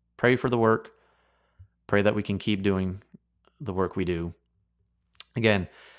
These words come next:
this is just a small segment in the itinerary of our weekly podcast. Um, take a look at the show notes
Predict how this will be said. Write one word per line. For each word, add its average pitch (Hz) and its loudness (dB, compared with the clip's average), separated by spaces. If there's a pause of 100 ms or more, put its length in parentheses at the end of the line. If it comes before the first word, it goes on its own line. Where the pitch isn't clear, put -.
(480)
this 139 2
is 127 2
just 113 0
a 98 -4
small 113 2
segment 92 0 (280)
in 107 -6
the 98 -2
itinerary 80 -2 (240)
of 90 -2
our 82 2
weekly 85 -6 (100)
podcast. 67 -2 (720)
Um, 80 -2 (160)
take 135 2
a 147 6
look 139 4
at 127 2
the 120 -2
show 104 0
notes 98 -2